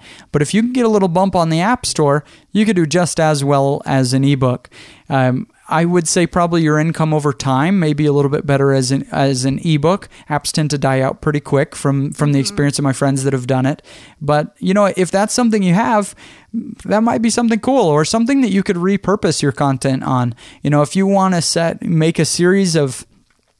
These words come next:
Speaker 1: you know, uh, ten videos of cooking basics, you know, or, or, you know, cooking, you know, frying pan <laughs> tips, whatever.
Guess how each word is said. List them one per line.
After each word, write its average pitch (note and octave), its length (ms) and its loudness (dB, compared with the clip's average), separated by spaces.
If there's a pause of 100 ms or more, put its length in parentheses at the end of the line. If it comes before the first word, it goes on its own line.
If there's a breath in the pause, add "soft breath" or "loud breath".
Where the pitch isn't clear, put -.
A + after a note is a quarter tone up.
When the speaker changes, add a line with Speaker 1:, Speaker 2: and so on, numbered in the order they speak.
(120)
Speaker 1:
you D#3 80 0
know, C#3+ 220 0 (380)
uh, C3 240 0
ten F3+ 240 2
videos F3 440 0
of D3 220 -2 (260 loud breath)
cooking F3+ 400 0
basics, D#3+ 480 -2
you E3 100 0
know, E3+ 220 2
or, C#3 260 2 (320 loud breath)
or, C3+ 320 0 (120)
you C#3+ 120 -2
know, B2 120 0
cooking, F#3 840 -2 (100)
you F3 140 -4
know, C#3+ 180 -4 (120)
frying F3+ 420 0
pan E3 420 2
<laughs> D3+ 340 -2
tips, E3+ 320 0
whatever. D#3+ 420 2